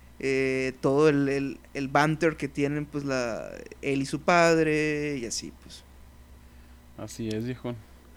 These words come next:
Speaker 2: ¿Dónde está Gump dos, güey? ¿Dónde?
Speaker 1: Sí, y las allá, Darren Lynn Bousman también comentaba de que, pues sí, la primera media hora es cuarenta y ocho horas,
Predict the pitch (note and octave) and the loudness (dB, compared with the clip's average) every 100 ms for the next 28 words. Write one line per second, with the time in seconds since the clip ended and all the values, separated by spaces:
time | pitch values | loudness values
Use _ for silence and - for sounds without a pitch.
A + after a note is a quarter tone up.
0 | - - - - G#2+ B2+ C#3 D#3+ - B2+ | -20 -20 -20 -18 -4 -2 0 -4 0 4
1 | D3+ D3+ C#3+ D3+ A#2+ D3+ C#3 B2+ - - | 4 2 -4 -4 -6 -6 -8 -16 -20 -20
2 | - - - - - - - - - - | -20 -20 -20 -20 -20 -20 -20 -20 -20 -20
3 | - - A#2+ D#3 C3+ D#3+ E3+ D3+ C#3+ C#3 | -20 -4 0 0 0 -2 -2 -2 -2 -2
4 | C#3 C#3 - - - - - C3+ C3 B2 | -4 -6 -10 -18 -20 -20 -16 -12 -10 -8
5 | B2+ C3+ D3 D3 - - - - - - | 0 2 4 0 -4 -20 -20 -20 -20 -20
6 | - - D3+ D#3+ E3+ E3 D#3 D3+ C#3+ D3+ | -16 -2 2 4 2 2 0 0 -2 -2
7 | C3+ C3+ - - - A3+ G3 D#3+ E3+ G3 | 0 -2 -2 -12 -6 -4 0 0 0 0
8 | B3+ A3+ A3 G3+ F#3+ D#3 D#3 - - - | 2 2 2 4 4 4 0 -8 -14 -20
9 | - - - B2 A#2+ C3 - E3+ D#3 G3 | -20 -20 -4 -4 -2 -2 2 4 4 0